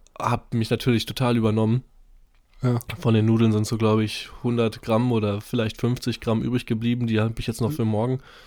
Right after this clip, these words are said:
Speaker 2: Oder hast du den Nachbarn anbieten,
Speaker 1: <laughs>
Speaker 2: angeboten?
Speaker 1: Genau. Hab ich rübergeworfen zu den Nachbarn. Die haben sich gefreut. Ja, also dementsprechend war mein Tag dann, äh, auch irgendwie von Tiefen durchzogen, aber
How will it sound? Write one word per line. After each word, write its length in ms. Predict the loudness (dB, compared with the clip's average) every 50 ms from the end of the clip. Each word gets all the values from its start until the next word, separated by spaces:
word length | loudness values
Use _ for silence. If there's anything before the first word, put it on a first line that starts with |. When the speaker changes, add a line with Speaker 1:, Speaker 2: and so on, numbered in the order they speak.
| -20 -20 -20 -20 -14 -4 0
Speaker 2:
Oder 240 | 2 4 4 4 4
hast 160 | 4 4 4
du 40 | 4
den 60 | 4
Nachbarn 340 | 4 2 2 2 0 0 0
anbieten, 480 | -2 -2 0 0 -2 -2 -2 -6 -6 -6
Speaker 1:
<laughs> 60 | -4 -4
Speaker 2:
angeboten? 240 | -4 -4 -2 0 2
Speaker 1:
Genau. 300 | 2 2 2 0 -2 -2 -4 -6 -10 -14 -18 -20 -20 -20 -16 -16 -14 -14 -14 -14 -8 -4
Hab 120 | -2 -2
ich 120 | 0 0 0
rübergeworfen 560 | 2 2 2 2 0 -2 -2 -2 -4 -4 -4
zu 120 | -2 -2
den 120 | 0 0 0
Nachbarn. 400 | -2 -2 -4 -4 -6 -6 -6 -8 -12 -12 -10 -10 -8 -6
Die 80 | -4 -2
haben 100 | -2 0
sich 180 | -2 -2 -4
gefreut. 460 | -8 -12 -10 -6 -4 -2 -2 -2 -6 -10 -18 -20 -20 -20 -20 -20 -20 -20 -20 -20 -20 -20 -14 -6
Ja, 260 | -2 0 0 0 0 -2 -4 -8 -12 -14 -16 -18 -20 -10 -4
also 260 | -2 0 0 0 0
dementsprechend 640 | 2 2 2 0 0 -2 -2 -2 -2 0 0 -2 -2
war 100 | 0 0
mein 220 | 0 0 0 -2
Tag 240 | -2 -4 -6 -6 -4
dann, 260 | -4 -2 0 0 2
äh, 40 | 2 2 2
auch 380 | 2 2 2 0 0 -4 -10 -14 -16 -18 -20 -20 -20 -20 -20 -20 -6 -2
irgendwie 520 | 0 2 2 2 2 4 4 4 4 4 2 -2 -10 -18 -14 -6
von 180 | -4 -2 -2
Tiefen 340 | -2 -2 -2 -2 -2 -2 -2 0
durchzogen, 560 | 0 -2 -4 -6 -6 -4 -2 -2 -2 -2 -2
aber 300 | -2 -2 -2 -2 -4 -6